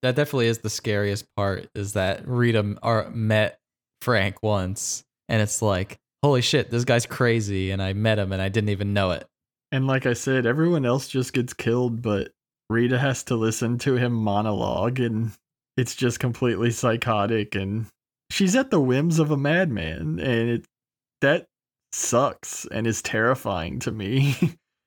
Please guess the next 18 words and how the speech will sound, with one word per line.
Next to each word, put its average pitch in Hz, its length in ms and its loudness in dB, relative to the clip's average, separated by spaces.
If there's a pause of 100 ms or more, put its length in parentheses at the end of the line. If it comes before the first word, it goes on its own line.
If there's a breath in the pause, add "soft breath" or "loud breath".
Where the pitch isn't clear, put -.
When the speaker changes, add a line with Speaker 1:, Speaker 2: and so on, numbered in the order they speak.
(440)
Speaker 1:
It's - 240 -4
definitely 104 500 -2
haunting, 95 520 -4
for - 140 -10
sure. 90 440 -4 (400)
Speaker 2:
So - 120 -2
do 117 120 2
you 113 80 4
have 113 160 2
a 104 40 -4
favorite 107 400 0
scene? 110 440 -2 (640)
Speaker 1:
My 117 160 0
favorite 156 340 0
scene? 165 720 0 (320)
Man, 113 440 0
it's 123 220 -2
a, 131 60 2